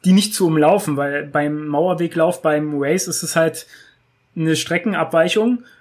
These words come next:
und das ist halt auch falsch in dem Fall. Also du musst halt dann halt, ähm, die Straßen halt dort überqueren, wo die Strecke das halt vorgibt. Manchmal ist es an Ampeln, manchmal ist es an Fußgängerüberwegen,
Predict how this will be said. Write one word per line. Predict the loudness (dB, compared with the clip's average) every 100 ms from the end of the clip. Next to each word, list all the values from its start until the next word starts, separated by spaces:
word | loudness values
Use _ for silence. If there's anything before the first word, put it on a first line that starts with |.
| _
und | -2 -2 -2 -6 -8
das | -2
ist | 0
halt | 2
auch | 0 0
falsch | -2 -4 -4
in | -4
dem | -4
Fall. | -4 -6
Also | -4
du | -4
musst | -4 -2
halt | -2 0
dann | -2 -2
halt, | 0 -2 -2
ähm, | -4 -4 -4 -8 -18 _ _ -4
die | -2 -2 -6
Straßen | -4 0 0 0 -2
halt | 0
dort | 2 2
überqueren, | 0 -4 -2 0 0 -2 -8 -20 -20 _
wo | -6 -2 0 0 -6 -12 -12
die | -10
Strecke | -2 0 0
das | 0 0
halt | 0
vorgibt. | 2 2 -2 -8 -18 _ _
Manchmal | -4 -2 0 0
ist | 0
es | -2
an | -2
Ampeln, | 0 0 0 -2
manchmal | -4 -2 -2 -2
ist |
es | 0
an | -2
Fußgängerüberwegen, | -2 -4 -2 -2 -2 -2 0 0 -2